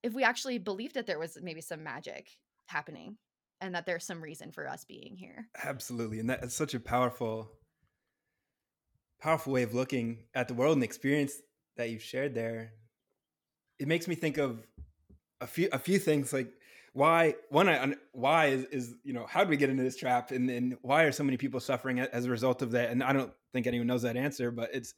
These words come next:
Speaker 2: interesting food for thought. And it, there's also this mirror between what you are creating the film about,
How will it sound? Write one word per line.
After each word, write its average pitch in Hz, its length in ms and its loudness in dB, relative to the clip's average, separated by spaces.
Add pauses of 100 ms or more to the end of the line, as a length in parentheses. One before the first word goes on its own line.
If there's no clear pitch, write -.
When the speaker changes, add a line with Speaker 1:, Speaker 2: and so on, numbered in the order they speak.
(220)
Speaker 2:
interesting 135 380 0
food 139 300 2 (920)
for 127 100 -2
thought. 139 460 4
And 123 300 2 (1040)
it, 147 180 2
there's 151 180 6
also 165 220 6
this 135 180 2
mirror 147 300 6
between 131 540 0 (920)
what 139 200 6
you 131 140 6
are 160 200 10
creating 131 460 0
the 127 80 -8
film 123 180 2
about, 123 380 0